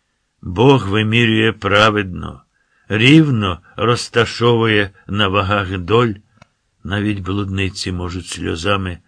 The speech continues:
погасити вічний вогонь. Гріх чиниться в короткому часі, але віддається вічним мукам. Інший карається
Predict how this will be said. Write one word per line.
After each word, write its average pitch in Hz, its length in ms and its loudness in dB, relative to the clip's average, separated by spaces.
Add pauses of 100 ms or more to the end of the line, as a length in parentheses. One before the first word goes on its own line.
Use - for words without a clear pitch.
(160)
погасити 87 680 -10
вічний 90 460 -8
вогонь. 87 480 -8 (380)
Гріх 113 440 -4
чиниться 117 580 -2
в 101 100 -8
короткому 110 680 -4
часі, 92 560 -8 (760)
але 110 340 2
віддається 117 800 0
вічним 113 440 -2
мукам. 107 640 -4 (640)
Інший 139 580 2
карається 95 800 -2